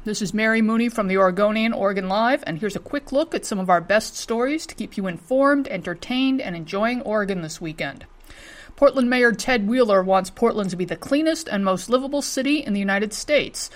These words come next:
and he's got an idea of how to do it. He says he wants to create a program that would clean up trash and debris strewn throughout the city center. This involves installing more trash cans in the city core and establishing regular pickups at the receptacles.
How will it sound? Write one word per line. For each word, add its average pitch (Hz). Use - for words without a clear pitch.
and 170
he's 165
got 196
an 202
idea 196
of 233
how 226
to 254
do 254
it. 151
He -
says 196
he 202
wants 196
to -
create 220
a -
program 247
that 285
would 185
clean 233
up 202
trash 240
and 196
debris 240
strewn 247
throughout 233
the 233
city 240
center. 220
This 233
involves 214
installing 202
more 196
trash 247
cans 214
in 214
the 185
city 202
core 254
and 185
establishing 202
regular 208
pickups 247
at 202
the 196
receptacles. 202